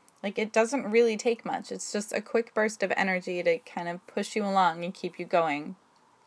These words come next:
And that's basically it. Though that's my advice for trying to come back from having a really, really crappy night's sleep, in, I guess, four easy steps. And just to recap,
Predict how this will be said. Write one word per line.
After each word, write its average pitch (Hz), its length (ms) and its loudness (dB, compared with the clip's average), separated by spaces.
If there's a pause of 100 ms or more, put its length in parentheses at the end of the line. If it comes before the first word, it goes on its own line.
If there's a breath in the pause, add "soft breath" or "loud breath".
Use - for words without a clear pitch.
(1200 soft breath)
And 233 140 4
that's 285 400 2 (380 soft breath)
basically 240 520 6
it. 180 300 8
Though 208 160 2
that's 226 340 4
my 269 120 8
advice 220 480 6
for 170 460 4 (640 soft breath)
trying 214 380 6
to 233 120 -2
come 220 260 2
back 196 300 4
from 190 200 -2
having 180 680 2
a 220 100 0
really, 220 560 0
really 214 360 0
crappy 196 400 0
night's 185 320 0
sleep, 175 380 -2 (380)
in, 185 340 -2 (140)
I 196 80 2
guess, 185 220 0
four 196 340 4
easy 180 380 0
steps. - 640 0 (460 loud breath)
And 220 120 0
just 226 220 0
to 240 80 4
recap, 247 440 4